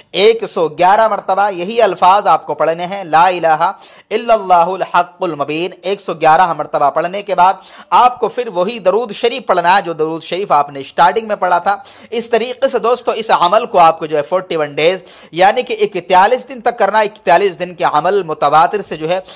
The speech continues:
रब तबारक व ताला अपने फजल से आपके रिज्क में बेशुमार बरकतें अता फरमाएगा।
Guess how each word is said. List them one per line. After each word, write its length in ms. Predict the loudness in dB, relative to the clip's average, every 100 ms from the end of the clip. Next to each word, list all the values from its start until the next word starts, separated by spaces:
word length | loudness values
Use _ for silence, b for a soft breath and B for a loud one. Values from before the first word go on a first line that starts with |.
| B 0
रब 200 | 0 2
तबारक 400 | 2 4 2 0
व 100 | -2
ताला 320 | 4 4 4
अपने 240 | 2 0 -6
फजल 300 | -4 -2 -2
से 140 | 0
आपके 300 | 2 2 0
रिज्क 220 | -6 -6 -10
में 180 | -8 -4
बेशुमार 580 | -4 -4 2 4 4 2
बरकतें 420 | -4 -4 -4 -2
अता 360 | -2 -2 0 0
फरमाएगा। 540 | 2 2 4 2 0